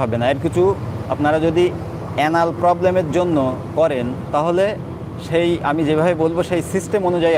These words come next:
আপনাদের করতে হবে। তাহলে দেখবেন যে আড়াই থেকে তিন মাস আপনারা যখন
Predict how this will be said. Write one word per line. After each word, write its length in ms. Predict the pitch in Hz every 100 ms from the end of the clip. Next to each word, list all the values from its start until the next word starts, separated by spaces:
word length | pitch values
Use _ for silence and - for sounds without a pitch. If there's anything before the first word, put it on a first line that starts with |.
| 139
আপনাদের 260 | 131 127 120
করতে 180 | 120 -
হবে। 140 | 117 110
তাহলে 200 | 135 165 160
দেখবেন 280 | 170 147 135 135 - - - - -
যে 100 | 156 175 - - - - - -
আড়াই 200 | 156 180 185
থেকে 160 | 185 175
তিন 120 | 170 165
মাস 140 | 156 151
আপনারা 240 | 143 147 147 147
যখন 220 | 151